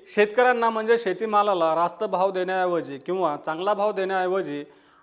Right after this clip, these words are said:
ग्राहकांना स्वस्त माल कसा मिळेल हे फक्त आपल्या भारतातच नाही तर जगात होतंय. मग त्यासाठी शेतकऱ्यांचं जे काही नुकसान आहे ते भरून काढण्यासाठी अमेरिका आणि युरोप तसंच इतर प्रगत देश हे अनुदान देतात आणि शेवटी जेव्हा देशावर आर्थिक संकट येतं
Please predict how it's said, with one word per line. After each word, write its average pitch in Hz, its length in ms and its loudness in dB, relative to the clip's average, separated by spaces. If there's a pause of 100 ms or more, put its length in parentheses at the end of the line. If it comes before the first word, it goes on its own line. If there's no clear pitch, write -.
ग्राहकांना 226 680 4
स्वस्त 208 300 -4
माल 202 200 -2
कसा 202 320 2
मिळेल 180 320 2 (200)
हे 202 60 -6
फक्त 185 260 -4
आपल्या 185 260 2
भारतातच 240 580 0
नाही 180 180 -2 (160)
तर 196 80 -4
जगात 180 340 2
होतंय. 131 260 -10 (760)
मग 160 100 -4
त्यासाठी 190 580 2 (320)
शेतकऱ्यांचं 208 800 0 (300)
जे 185 100 -2
काही 208 180 2
नुकसान 190 420 2
आहे 147 140 2
ते 190 80 -2
भरून 185 260 0
काढण्यासाठी 180 600 0
अमेरिका 202 500 0
आणि 202 160 -2
युरोप 185 460 -4
तसंच 180 240 -6
इतर 190 240 0
प्रगत 214 400 0
देश 170 280 0
हे 175 60 -2
अनुदान 165 380 2
देतात 123 260 -10 (220)
आणि 160 180 -4
शेवटी 185 360 -2 (360)
जेव्हा 175 300 0
देशावर 190 500 0
आर्थिक 180 340 0
संकट 185 380 -2
येतं 143 240 -2